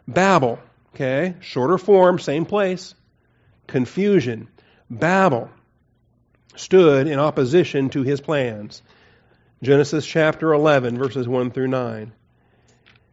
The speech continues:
When the Lord began to establish His plan for nations. When you study the early chapters of Genesis, you study humanity, because Adam was created alone.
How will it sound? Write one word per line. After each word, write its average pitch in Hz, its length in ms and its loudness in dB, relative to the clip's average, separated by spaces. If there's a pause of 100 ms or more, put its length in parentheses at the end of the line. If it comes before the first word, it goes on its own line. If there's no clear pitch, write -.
(760)
When 139 360 4
the 139 240 -4
Lord 156 400 2
began 160 500 2
to 139 160 -2
establish 156 640 0
His 139 160 -6
plan 151 480 -2
for 151 180 -2
nations. 131 960 -4 (1400)
When 127 100 -4
you 127 60 0
study 170 340 4
the 147 140 0
early 156 240 2
chapters 160 480 -2
of 139 100 -4
Genesis, 151 640 0
you 127 80 -6
study 147 580 -2 (380)
humanity, 139 800 0
because 123 300 -8
Adam 139 320 0
was 139 140 -2
created 143 460 0
alone. 131 880 -2